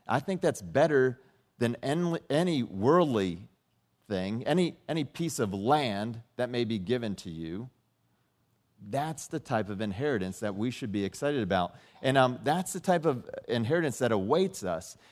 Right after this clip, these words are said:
if, if we are like the Levites and we dedicate ourselves to serving God and serving others. Peter goes on to describe this in First Peter,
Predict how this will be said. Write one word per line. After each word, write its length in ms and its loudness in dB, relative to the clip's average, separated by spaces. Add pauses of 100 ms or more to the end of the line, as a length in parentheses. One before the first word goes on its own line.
if, 180 2
if 180 -4
we 220 4
are 400 8
like 320 0
the 80 -10
Levites 640 -2
and 140 0
we 100 0
dedicate 640 0
ourselves 520 -2
to 100 -8
serving 460 -6
God 260 0
and 80 -8
serving 420 -6
others. 420 -6 (720)
Peter 280 2
goes 260 4
on 220 4
to 140 0
describe 680 0
this 220 2
in 100 -2
First 300 -2
Peter, 400 2